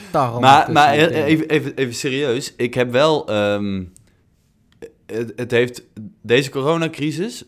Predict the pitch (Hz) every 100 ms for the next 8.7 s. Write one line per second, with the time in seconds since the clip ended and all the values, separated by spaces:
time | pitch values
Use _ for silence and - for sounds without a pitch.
0 | - - 104 113 110 92 - 101 120 110
1 | 101 98 101 101 95 110 123 107 98 123
2 | 120 90 85 87 101 107 101 - 98 92
3 | 92 90 92 104 131 120 117 127 113 _
4 | _ _ _ _ _ _ - 107 107 104
5 | 104 101 101 98 92 _ _ _ _ _
6 | _ _ _ 101 101 127 147 - _ -
7 | _ _ 110 - 139 127 127 107 123 123
8 | 135 135 143 156 131 135